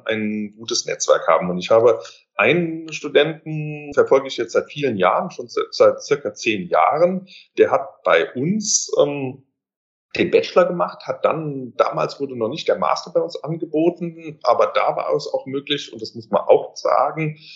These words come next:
er wurde in Bayreuth angenommen, den Master in Sportökonomie zu machen mit unserem Bachelorabschluss. Auch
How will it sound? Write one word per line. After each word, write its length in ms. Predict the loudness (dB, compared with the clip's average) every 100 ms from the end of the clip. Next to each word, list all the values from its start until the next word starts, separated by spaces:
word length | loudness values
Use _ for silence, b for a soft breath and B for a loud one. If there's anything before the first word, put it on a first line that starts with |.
| B _
er 220 | 2 4
wurde 360 | 2 0 0 -4
in 180 | -6 -2
Bayreuth 560 | 2 2 2 -2 -2 -8
angenommen, 600 | -6 -6 -2 -4 -4 -2
den 160 | 0
Master 400 | 2 0 0 -4
in 80 | -6
Sportökonomie 800 | -2 4 4 2 -4 -8 -8 -8
zu 140 | -6
machen 360 | -2 -2 -2 -4
mit 260 | -2 -4 -4
unserem 300 | 2 2 4
Bachelorabschluss. 800 | 0 0 0 -2 0 -4 -2 -2
Auch 160 | -2